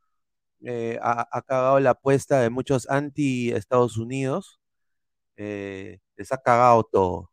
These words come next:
pero están ahí, ¿no? Acá lo que ellos quieren hacer es hacer una buena presentación, tomar nota de sus errores y llevarlo a veinte veintiséis.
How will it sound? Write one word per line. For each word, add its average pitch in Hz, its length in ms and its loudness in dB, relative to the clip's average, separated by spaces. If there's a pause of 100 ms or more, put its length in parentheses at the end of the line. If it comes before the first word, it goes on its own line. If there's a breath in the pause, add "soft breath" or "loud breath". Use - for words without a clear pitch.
(400)
pero 104 640 0
están 170 300 -6
ahí, 190 260 -2
¿no? 143 300 -4 (720 soft breath)
Acá 175 800 6
lo 117 140 -4
que 160 120 -6
ellos 180 340 -8
quieren 170 240 -4
hacer 160 340 -4
es 151 140 -2
hacer 143 220 -4
una 147 100 -6
buena 151 300 -2
presentación, 131 960 -6
tomar 139 460 0
nota 151 320 -2
de 147 100 0
sus 120 240 -10
errores 127 580 -2 (540)
y 117 100 -6
llevarlo 139 460 6
a 131 60 2
veinte 131 320 -4
veintiséis. 110 760 -6